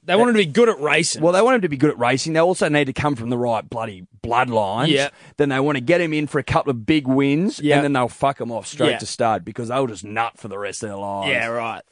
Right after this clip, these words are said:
Speaker 2: Makes sense to me.
Speaker 1: Absolutely.
Speaker 2: Whereas the mares, they, they hang around and look for the bickies.
Speaker 1: Yes, they, they earn some, they get some wins
Speaker 2: Yeah.
Speaker 1: under the belt.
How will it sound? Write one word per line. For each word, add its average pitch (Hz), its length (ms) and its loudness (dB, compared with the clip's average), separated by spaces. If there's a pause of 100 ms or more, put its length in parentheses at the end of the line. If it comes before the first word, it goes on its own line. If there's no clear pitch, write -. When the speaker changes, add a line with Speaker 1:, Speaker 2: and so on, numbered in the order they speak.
(260)
Speaker 2:
Makes 117 240 -4
sense 117 260 -4
to 127 80 -6
me. 120 320 -2
Speaker 1:
Absolutely. 131 380 0
Speaker 2:
Whereas 160 200 0
the 151 80 2
mares, 190 520 4
they, 185 220 0
they 185 220 2
hang 175 180 0
around 156 340 2
and 135 100 2
look 139 120 2
for 135 100 -6
the 113 80 -6
bickies. 101 340 -8
Speaker 1:
Yes, 151 380 -2
they, 160 300 2
they 160 300 2
earn 160 280 2
some, 143 340 -4
they 151 200 0
get 143 260 -2
some 139 160 -2
wins 147 220 4
Speaker 2:
Yeah. 151 60 4
Speaker 1:
under 147 100 2
the 139 80 0
belt. 143 260 2